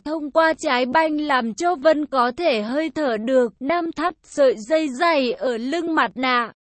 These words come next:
Như vậy Vân không thể nhìn thấy hoặc nói chuyện và Nam nhận thấy rằng nhịp thở của cô đã được gia tăng. Vân đưa tay lên để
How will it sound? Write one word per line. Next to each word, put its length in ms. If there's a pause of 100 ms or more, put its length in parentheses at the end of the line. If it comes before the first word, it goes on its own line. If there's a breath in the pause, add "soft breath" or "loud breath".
(240)
Như 280
vậy 400
Vân 220
không 260
thể 240
nhìn 300
thấy 260
hoặc 320
nói 300 (100)
chuyện 260
và 200
Nam 360
nhận 300
thấy 220 (100)
rằng 340
nhịp 260
thở 280 (100)
của 240
cô 300
đã 280
được 240 (160)
gia 180
tăng. 440 (520)
Vân 280
đưa 180
tay 280
lên 300
để 180